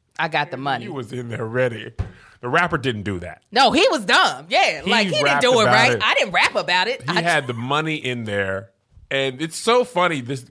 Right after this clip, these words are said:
Speaker 2: comedian Drewski made a video about rappers rapping about the crime they make and the police just watching the music video.
Speaker 1: Yeah.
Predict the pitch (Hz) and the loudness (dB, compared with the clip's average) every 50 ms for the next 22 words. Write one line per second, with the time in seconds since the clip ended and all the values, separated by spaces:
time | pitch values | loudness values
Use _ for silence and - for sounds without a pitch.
0 | - 117 - 123 135 147 147 147 135 120 104 113 135 139 - - 120 113 104 95 | -20 -18 -14 -12 -10 -8 -6 -6 -6 -6 -4 -6 -6 -6 -8 -8 -10 -10 -10 -10
1 | - _ _ _ _ _ _ _ _ - 117 123 135 127 117 104 117 127 127 123 | -12 _ _ _ _ _ _ _ _ -6 -4 -4 -2 -2 -2 -2 -2 -2 0 -2
2 | 110 - 107 104 101 98 104 107 113 110 120 104 90 - 107 104 107 107 113 101 | -2 -2 -2 -4 -4 -4 -4 -4 -4 -4 -8 -10 -10 -8 -8 -8 -6 -8 -8 -8
3 | 104 104 92 - - - 113 110 107 107 101 98 98 98 98 98 95 - - 101 | -8 -8 -8 -10 -10 -8 -6 -6 -6 -6 -6 -8 -8 -10 -10 -12 -12 -12 -10 -10
4 | 98 90 - 101 101 107 101 - - 107 - 104 98 101 101 98 - 101 95 95 | -10 -8 -8 -8 -8 -8 -8 -8 -10 -12 -10 -6 -4 -4 -4 -4 -6 -8 -8 -8
5 | 101 104 117 113 113 131 131 143 147 151 160 170 175 170 175 196 226 262 180 | -8 -8 -8 -8 -8 -8 -8 -6 -4 -4 -4 -4 -6 -6 -4 -2 -2 -2 -2